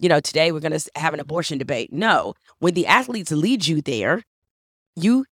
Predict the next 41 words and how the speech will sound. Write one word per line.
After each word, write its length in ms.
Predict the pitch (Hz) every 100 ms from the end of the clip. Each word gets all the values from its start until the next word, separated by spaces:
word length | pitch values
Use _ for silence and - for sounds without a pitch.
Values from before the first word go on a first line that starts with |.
| -
can 140 | 180
discuss 360 | 175 - - -
it. 160 | 147 - _ -
And 120 | 170
so 480 | - 196 175 170 165 _ _ _ _ _ 117
I, 100 | -
I 100 | -
think 300 | 175 202 202 -
what 360 | 147 160 160 -
E 140 | 160 185
S 80 |
P 180 | - 156
N, 80 | 170
like 140 | 156
a 60 | 123
lot 160 | 139 151
of 60 |
companies 400 | - 147 147 143
were 120 | 147
reacting 420 | 147 143 151 160 156
to, 180 | 151 147
is 120 | 143
understanding 840 | - 156 151 - 151 156 151 151 143
that 240 | 143 131 _ _ -
trying 180 | 220 233
to 80 | 214
keep 240 | 208 196
your 180 | 160 151 -
food 340 | 170 170 160
separate 320 | - 156 151 151
on 80 |
the 80 | 139
plate 240 | - 147 131 _ _ _ _ _
was 180 | 165 143
just 200 | 147 -
din-, 260 | 170 170 165 151
disingenuous 720 | 180 190 156 165 151 151 -
and 160 | 143
wasn't 240 | 143 147 143
gonna 100 | 139
work. 300 | 98 -